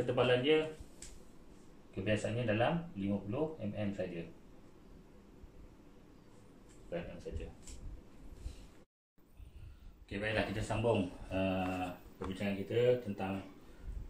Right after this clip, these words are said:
uh, sequence of construction for pad footing, ya. Sequence of construction for pad footing, di mana perkara pertama sekali adalah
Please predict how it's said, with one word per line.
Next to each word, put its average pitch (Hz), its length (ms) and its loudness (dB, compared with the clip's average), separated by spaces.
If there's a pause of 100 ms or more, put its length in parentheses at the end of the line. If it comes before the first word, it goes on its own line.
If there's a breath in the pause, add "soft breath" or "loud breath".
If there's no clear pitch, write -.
(140)
uh, 92 160 -2
sequence 110 320 0
of - 160 -2
construction 110 640 0
for 101 320 4
pad 98 160 -2
footing, - 480 -4
ya. 113 240 -4 (240)
Sequence 92 320 -8
of 92 80 -14
construction - 480 -10
for 95 320 -2
pad 92 160 -8
footing, 143 480 -2 (560 loud breath)
di 104 80 -2
mana 120 320 4
perkara 110 240 4
pertama 113 240 4
sekali 117 320 4
adalah 104 240 2